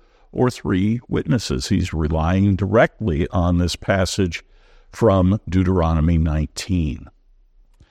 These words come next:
Biblical wisdom and biblical protection against false accusations. We still apply this, uh, today in our, in our book of discipline,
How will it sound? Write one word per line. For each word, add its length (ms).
Biblical 420
wisdom 540
and 240
biblical 480
protection 1080
against 540
false 560
accusations. 1160
We 140
still 380
apply 380
this, 420
uh, 420
today 480
in 240
our, 320
in 200
our 140
book 280
of 160
discipline, 580